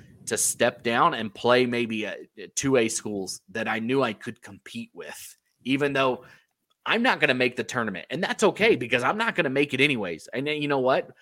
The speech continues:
I think everybody knows, you know, walking in a room, you don't have to say, you know,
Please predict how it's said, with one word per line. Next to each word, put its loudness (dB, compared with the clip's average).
I 2
think 2
everybody 4
knows, 0
you -6
know, -2
walking -2
in -4
a 0
room, -2
you -6
don't -4
have -4
to -10
say, -4
you -20
know, -4